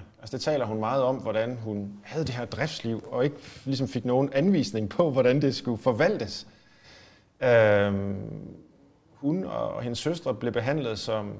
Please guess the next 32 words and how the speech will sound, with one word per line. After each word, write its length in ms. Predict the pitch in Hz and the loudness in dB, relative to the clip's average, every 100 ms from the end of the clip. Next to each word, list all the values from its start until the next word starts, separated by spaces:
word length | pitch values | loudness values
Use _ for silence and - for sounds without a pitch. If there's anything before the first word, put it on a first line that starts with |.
| 110 | -12
som, 200 | 123 110 | -10 -6
som 180 | 127 107 | -4 -2
prinsesser 560 | 117 110 - 180 135 | -2 0 2 2 0
på 140 | 113 113 | -2 -4
den 100 | 120 | 0
ene 180 | 143 | 0
side 380 | 156 139 143 139 | 0 0 0 0
i 100 | 127 | -4
familien. 560 | 120 117 180 160 117 110 | -4 0 0 0 -4 -6
Det 180 | 135 131 | -8 -4
taler 260 | 151 139 | 0 0
hun 100 | 113 | 0
meget 280 | 107 156 151 | -2 0 2
om, 200 | 120 110 | 0 -2
og 140 | 110 107 - _ _ - - - - _ _ | -8 -10 -20 _ _ -20 -20 -20 -20 _ _
de 60 | 120 | -4
blev 100 | 117 | 0
sådan 280 | 131 110 107 - | 2 2 -4 0
sat 180 | 117 | 0
på 120 | - 143 | 4 2
en 80 | |
piedestal, 640 | 147 127 107 - 160 139 104 - - _ _ | 4 2 0 2 4 4 0 -10 -20 _ _
øh, 60 | 135 101 104 101 - 135 | -16 -12 -12 -12 -12 -10
samtidig 480 | - 165 - 147 | -6 -4 -2 0
med, 260 | 123 123 139 - | 2 0 0 -2
at 440 | 120 107 - - _ _ _ _ _ | -6 -6 -12 -16 _ _ _ _ _
hun 220 | 113 117 | -8 -4
havde 200 | 117 143 | 4 4
den 140 | 135 127 | 4 2
her 260 | 127 110 98 - | 2 2 0 -8
sådan 560 | - 120 113 113 117 123 | -6 -4 -4 -8 -10 -4
lystfyldte 720 | 160 - - 139 113 113 | -4 -4 -2 0 2 0